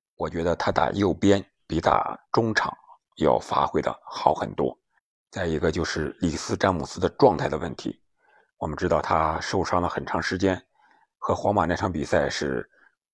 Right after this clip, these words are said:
前期没有踢多少的比赛，本轮呢他也是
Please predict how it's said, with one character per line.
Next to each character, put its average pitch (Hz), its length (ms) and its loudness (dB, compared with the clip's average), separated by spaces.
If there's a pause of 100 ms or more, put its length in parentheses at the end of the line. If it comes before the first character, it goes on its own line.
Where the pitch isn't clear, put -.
(200)
前 98 360 -2
期 107 200 0
没 104 180 0
有 98 100 0
踢 104 160 0
多 95 120 2
少 95 140 2
的 - 80 -2
比 - 140 -2
赛， - 180 0 (720)
本 80 200 2
轮 80 240 4
呢 101 160 2
他 - 140 -2
也 87 140 4
是 71 360 -2